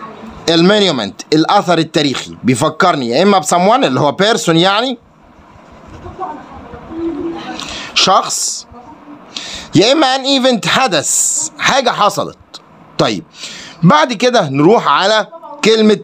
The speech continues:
traffic. ترافيك يا مستر معناها حركة المرور.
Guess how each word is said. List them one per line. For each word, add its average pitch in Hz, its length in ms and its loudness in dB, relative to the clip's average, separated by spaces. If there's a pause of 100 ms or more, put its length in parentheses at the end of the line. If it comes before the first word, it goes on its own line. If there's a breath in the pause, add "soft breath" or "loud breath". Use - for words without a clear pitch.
traffic. 175 680 -2 (2000 loud breath)
ترافيك 277 380 2
يا 190 80 4
مستر 202 380 2
معناها 185 600 0 (360)
حركة 196 560 2
المرور. 165 500 4